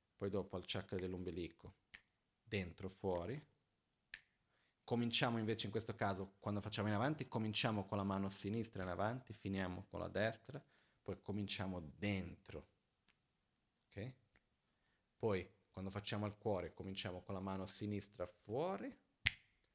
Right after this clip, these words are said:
e la destra all'indentro, quindi con la sinistra con le, le mani verso fuori e con la destra fuori verso dentro, ok? Questo. Poi dopo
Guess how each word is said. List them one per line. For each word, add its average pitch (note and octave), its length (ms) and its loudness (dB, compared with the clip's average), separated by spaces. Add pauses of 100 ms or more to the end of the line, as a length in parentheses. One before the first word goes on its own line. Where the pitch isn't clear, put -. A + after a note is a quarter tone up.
(200)
e A2 160 -2
la A#2 120 0
destra F#2 560 -4 (600)
all'indentro, F2 680 -10
quindi F2+ 200 -10
con - 140 -4
la F#2+ 60 -2
sinistra G2 540 -4
con F2 180 -4
le, E2 220 -6
le F2 120 -8
mani E2 240 -6
verso D#2+ 300 -8
fuori C#3+ 600 0 (600)
e G2+ 120 -10
con G#2+ 180 0
la G#2 60 2
destra F2+ 520 -4 (1300)
fuori F#2+ 480 -2 (560)
verso D#2+ 400 -10
dentro, D#2+ 440 -12 (160)
ok? B2 260 -4 (3750)
Questo. - 360 -16
Poi A2 160 2
dopo G#2 500 0